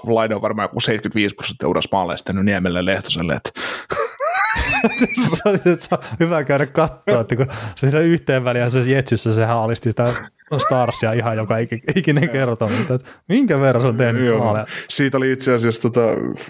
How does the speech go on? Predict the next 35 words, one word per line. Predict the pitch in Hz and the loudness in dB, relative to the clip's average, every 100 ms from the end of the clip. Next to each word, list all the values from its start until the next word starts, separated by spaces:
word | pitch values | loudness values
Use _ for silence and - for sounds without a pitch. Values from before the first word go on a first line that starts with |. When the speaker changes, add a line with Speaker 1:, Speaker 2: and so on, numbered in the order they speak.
| - _ - - - _ _ - - | -20 _ -20 -20 -20 _ _ -12 -8
Speaker 1:
sunnuntai | - 123 120 117 113 | -2 2 2 2 0
vastaisena | 110 - 117 113 | 0 0 2 4
yönä, | 113 110 110 | 2 2 2
niin, | 110 110 - - | 0 -2 -8 -10
äh, | 50 - - - _ - - | -8 -10 -12 -18 _ -8 0
entinen | 117 110 110 | 2 2 0
Starsin | - 117 113 - 110 | 0 0 0 0 2
beatwri-, | 110 - 107 101 - - | 2 2 -2 -2 -6 0
beatwriter | 117 - 110 104 - 101 107 | 0 0 -2 -2 0 0 0
Sean | - 113 | 2 2
Shapiro | - 113 120 110 95 | 0 -2 0 0 0
kommentoi | 95 95 95 87 | -2 -2 -2 -2
sitten, | - 104 | -2 -2
että | |
se | 113 | 0
oli | 107 | 2
ollut | 110 - | 2 0
katsomassa | 113 - 92 - | -2 -2 -6 -2
paikan | 101 - | -2 -2
päällä | - 57 - | -4 -4 -6
nyt | - - 113 117 - 95 - | -12 -14 -10 -10 -10 -10 -2
Detroit | 110 95 95 | 0 0 0
Columbus-peliä, | 101 95 - - - 90 | 0 0 -2 -4 -6 -6
niin, | - - - - - - - | -8 -14 -16 -14 -16 -8 -4
niin | 101 - | -4 -2
toi | 101 98 - - - | 0 0 0 -8 -6
Shapiro | - 131 123 117 | -4 0 0 2
kommentoi, | 117 113 131 | 2 2 0
että | 127 | 0
niin, | 185 | 0
että | 196 | 2
hän | 196 | 0
on | 131 | 2
nyt | 151 | 2
ollut, | 165 139 - | 2 2 0